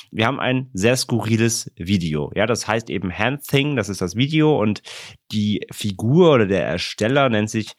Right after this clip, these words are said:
Shay Saint John. Und erstmal zum Einstieg, was ist denn dieses Hand Thing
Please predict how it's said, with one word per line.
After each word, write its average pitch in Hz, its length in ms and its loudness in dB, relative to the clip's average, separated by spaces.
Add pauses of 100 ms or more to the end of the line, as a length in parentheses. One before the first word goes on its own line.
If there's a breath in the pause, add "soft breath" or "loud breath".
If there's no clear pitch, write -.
Shay 98 520 0 (140)
Saint 98 360 -2
John. 80 340 0 (400 loud breath)
Und 110 360 2
erstmal 139 460 2
zum 123 180 -2
Einstieg, 90 520 -2
was 110 180 0
ist - 180 -8
denn 95 240 -2
dieses 87 340 -4
Hand 90 440 -2
Thing 80 320 -4